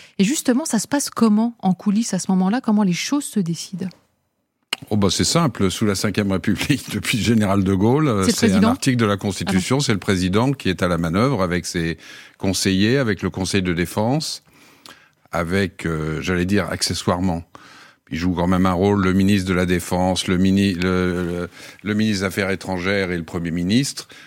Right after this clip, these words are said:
Speaker 2: mais, euh, c'est quatre-vingt-quinze pour cent la responsabilité, euh, de ce que l'on appelle le chef des armées.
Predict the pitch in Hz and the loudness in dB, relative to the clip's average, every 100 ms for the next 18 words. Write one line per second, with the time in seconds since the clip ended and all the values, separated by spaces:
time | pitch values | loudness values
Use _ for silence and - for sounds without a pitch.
0 | - 92 98 95 85 80 - 87 104 95 | -6 0 2 2 0 -2 -2 -2 -2 -4
1 | - 98 101 101 98 98 117 117 - 101 | -2 -2 0 0 -2 0 -2 -2 -2 -4
2 | - - 127 120 92 87 95 - 85 90 | -2 -2 0 0 -2 -4 -6 -4 -4 -2
3 | 90 - 113 120 120 - 85 85 82 82 | -4 -2 0 2 0 -2 -4 -2 -2 -4
4 | 80 85 - - 87 85 85 - 107 85 | -4 -6 -6 -4 -4 -4 -4 -4 -4 -4
5 | - 101 90 87 95 107 | -4 -4 -2 -2 -2 -2